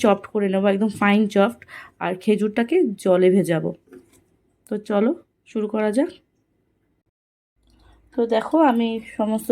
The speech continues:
ড্রাই ফ্রুটসগুলোকে খুব সুন্দর করে চপ করে কেটে নিয়েছি। এখানে আমন্ডসগুলো, এখানে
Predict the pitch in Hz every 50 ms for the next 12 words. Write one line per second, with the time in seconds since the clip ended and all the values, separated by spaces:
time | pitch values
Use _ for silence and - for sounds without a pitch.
0 | 233 233 226 202 196 190 - 220 214 - - 233 220 220 220 226 226 - 269 285
1 | 277 - 233 220 220 214 208 220 226 240 262 262 262 240 220 220 220 - 214 202
2 | 196 196 - 202 208 220 - 214 196 208 190 190 196 196 196 180 - - 330 262
3 | - - 214 214 202 196 190 196 196 196 196 180 - - 208 196 190 190 196 196
4 | 202 - _ - - - - _ _ _ - - - 196 196